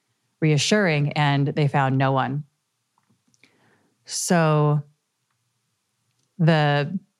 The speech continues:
guess of what happened from the police, and this makes sense to me as well, because this door was open, was this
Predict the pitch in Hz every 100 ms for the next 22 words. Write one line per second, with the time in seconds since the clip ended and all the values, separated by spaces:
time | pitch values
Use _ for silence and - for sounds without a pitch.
0 | _ - 170 202 262 262 - - 165 160
1 | 165 196 262 175 147 151 151 160 147 135
2 | 131 165 170 175 165 - - 156 143 147
3 | - 139 - 143 143 - 147 131 131 156
4 | 147 139 143 147 _ _ _ _ _ _
5 | _ 165 160 147 156 151 151 127 107 135
6 | 151 - 143 - 151 220 - _ _ _
7 | _ 143 135 139 143 139 -